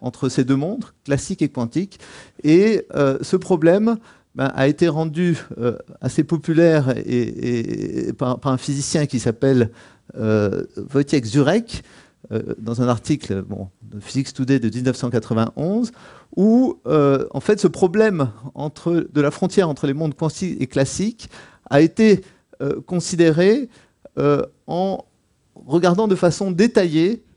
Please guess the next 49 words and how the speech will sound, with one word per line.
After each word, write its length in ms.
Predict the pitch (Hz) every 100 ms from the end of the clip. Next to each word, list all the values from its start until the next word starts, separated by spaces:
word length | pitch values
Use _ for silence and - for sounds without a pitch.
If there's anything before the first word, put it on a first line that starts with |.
| _ -
euh, 420 | 135 131 123 53 - -
ce 300 | - - -
qui 140 | 147 170
se 80 | -
passait 380 | 208 202 233
de 160 | 170 151
la 100 | 151
description 600 | 151 214 - 208 - 208
quantique, 680 | 196 180 - 202 - - - _ _ _ _ -
euh, 300 | 127 123 127
des 220 | - 135
systèmes 360 | - 156 208 175
microscopiques 760 | 160 165 156 151 - 226 -
lorsqu'on 340 | 139 156 - 180
les 100 | 165
rendait 320 | 170 180 220
de 60 |
plus 220 | 165 185 160
en 80 |
plus 120 | 147 165
complexes. 640 | 139 123 95 - - _ _ _ _ _ -
Et 320 | 135 165 190 -
le 140 | 139
phénomène, 800 | 147 196 202 190 190 160 123 127 120
euh, 120 | 120
qui 160 | - 131
se 80 |
produit, 460 | 127 - 139 190 240
sur 180 | - -
lequel 280 | 123 147 139
on 100 | 117
va 100 | 127
essayer 240 | - 143
de, 140 | 127
de 160 | 117 120
revenir 540 | 113 113 139 151 139
dans, 220 | 117 110 -
dans 140 | 113
l'exposé, 600 | 123 - 127 117 165 247 - - _
eh 40 | -
ben, 80 | 139
c'est 120 | 165
ce 60 |
qu'on 100 | 180
appelle 260 | 170 170 196
un 80 | 165
phénomène 400 | 180 175 190 180
de 100 | 156
décohérence, 840 | 170 202 190 151 123 156 - -